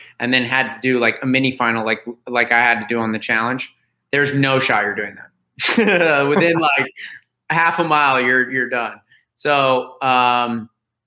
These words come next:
they're, they're their own beasts, which is great because on Survivor, you get to push your body to the ultimate form of depletion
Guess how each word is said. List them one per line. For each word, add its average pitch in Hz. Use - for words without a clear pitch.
they're, 147
they're 151
their 143
own 170
beasts, 160
which 139
is 135
great 143
because 135
on 139
Survivor, 143
you 135
get 139
to -
push 139
your 135
body 127
to 135
the 123
ultimate 139
form 135
of 127
depletion 135